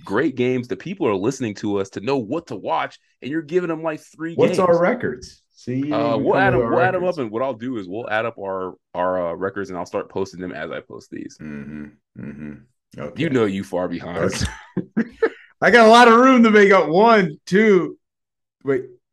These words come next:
Speaker 2: how many? One, two, three, four,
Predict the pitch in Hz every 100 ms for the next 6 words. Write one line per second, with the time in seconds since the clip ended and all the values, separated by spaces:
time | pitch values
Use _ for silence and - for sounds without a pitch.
0 | _ _ _ _ _ _ 101 127 107 -
1 | 104 113 151 196 214 - _ _ _ _
2 | _ _ _ - 175 156 143 147 - _
3 | - 160 151 135 135 _ _ 156 151 127
4 | 127 127